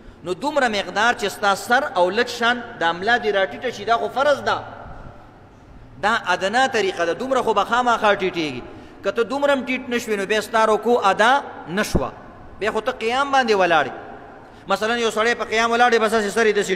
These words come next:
ټیټ کو چې دا رکوع ته لاړم. نو دې سره دا رکوع ته لا نه وړو. ملا او سر به لږ راجوخ-، را ټیټوي.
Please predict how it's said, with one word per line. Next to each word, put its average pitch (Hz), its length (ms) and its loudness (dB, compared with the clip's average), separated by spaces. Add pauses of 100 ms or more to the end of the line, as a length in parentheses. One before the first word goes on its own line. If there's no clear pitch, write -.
ټیټ 196 160 -2
کو 170 100 0
چې 190 100 -4
دا 190 140 4
رکوع 190 260 2
ته 170 120 0
لاړم. 135 260 0 (840)
نو 147 60 -6
دې 190 160 -2
سره 170 160 -2
دا 175 140 2
رکوع 175 240 -2
ته 185 120 -4
لا 165 160 -2
نه 180 120 -2
وړو. 131 100 -6 (1200)
ملا 165 480 0
او 175 260 2
سر 226 240 2
به 202 120 2
لږ 214 140 0 (160)
راجوخ-، 175 420 -2 (580)
را 170 300 0 (460)
ټیټوي. 202 420 0